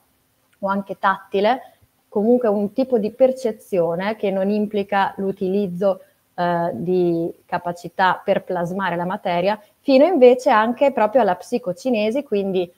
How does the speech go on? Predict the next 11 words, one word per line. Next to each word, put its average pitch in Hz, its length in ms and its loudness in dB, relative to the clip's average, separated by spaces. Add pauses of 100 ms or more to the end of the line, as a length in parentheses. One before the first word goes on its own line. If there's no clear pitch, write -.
(260)
l'apporto 202 1040 0
di 196 160 -2
oggetti, 202 520 -2
il 185 140 -6
teletrasporto 214 840 -2
di 180 120 -6
oggetti, 226 720 -4
la 196 120 -2
materializzazione 202 880 -4
di 180 100 -4
oggetti 240 760 -4